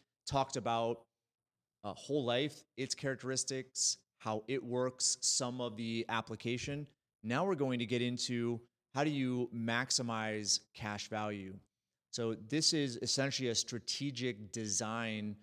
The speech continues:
by, uh, our wealth strategists that essentially minimize the death benefit coverage and maximizes the liquid,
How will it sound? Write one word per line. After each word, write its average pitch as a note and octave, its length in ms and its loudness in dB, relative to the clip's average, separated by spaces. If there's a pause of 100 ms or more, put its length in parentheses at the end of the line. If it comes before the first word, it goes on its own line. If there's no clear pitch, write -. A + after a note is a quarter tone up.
(300)
by, G#2+ 440 2
uh, G2+ 140 -4
our A2+ 220 0
wealth G#2+ 240 0
strategists B2 1120 2 (340)
that A2+ 340 2
essentially C#3 480 0
minimize A#2 1120 2
the A2 420 0 (100)
death G#2+ 300 -2
benefit C3 480 0
coverage G#2+ 720 -2 (240)
and A2+ 160 0 (100)
maximizes A2 1040 0
the A2 220 -2
liquid, G#2+ 720 -4